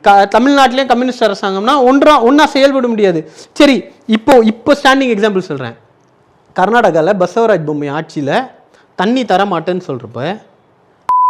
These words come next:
இங்க என்ன சொன்னாரு? அங்க அவங்க தண்ணி கொடுக்க கூடாதுன்னு அங்க போராடிக்கிட்டு இருக்காங்க, இங்க தண்ணி கொடுக்கணும்னு போராடிக்கிட்டு இருக்காரு. காங்கிரஸ், கர்நாடகாவுடைய காங்கிரஸ் ஆட்சியுடைய, ஆட்சியுடைய நிலைப்பாடு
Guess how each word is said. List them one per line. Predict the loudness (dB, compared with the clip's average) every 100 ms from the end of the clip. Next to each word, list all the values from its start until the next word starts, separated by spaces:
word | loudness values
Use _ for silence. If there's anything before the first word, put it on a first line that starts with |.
| 0 0
இங்க | -2
என்ன | -6 -8
சொன்னாரு? | -12 -14 -8 -4
அங்க | -2 2 2
அவங்க | 2 -2
தண்ணி | -2 -2
கொடுக்க | -2 -4 -2
கூடாதுன்னு | 2 2 2 0
அங்க | 0
போராடிக்கிட்டு | 0 0 0 -6
இருக்காங்க, | -8 -8 -10 -14 _ _ -6 0
இங்க | 2 2 2 0 0 0
தண்ணி | 0 0
கொடுக்கணும்னு | 0 2 2 2
போராடிக்கிட்டு | 2 2 0 -6 -10
இருக்காரு. | -10 -10 -12 _ _ _ 0
காங்கிரஸ், | 2 2 2 -2 -2 0
கர்நாடகாவுடைய | 2 2 2 4 4 4 2 0
காங்கிரஸ் | 0 0 -2 0 -2
ஆட்சியுடைய, | -2 -4 -2 0 0 -2 -6 _ _ _
ஆட்சியுடைய | 2 2 2 0 2 2
நிலைப்பாடு | 2 4 4